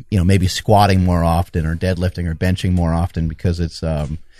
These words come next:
you know, something that they're trying to increase, something they're trying to bring up. Um,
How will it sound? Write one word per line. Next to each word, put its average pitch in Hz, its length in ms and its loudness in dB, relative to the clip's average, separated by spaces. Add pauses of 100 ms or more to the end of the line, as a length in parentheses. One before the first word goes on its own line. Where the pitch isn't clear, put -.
(680)
you 113 120 0
know, 90 80 2
something 110 240 4
that 92 100 4
they're 95 120 0
trying 92 280 2
to 92 160 -2
increase, 95 480 0
something 92 240 -2
they're 87 80 0
trying 85 240 -2
to 78 60 -4
bring 82 240 0
up. 85 220 -2 (200)
Um, 80 480 -4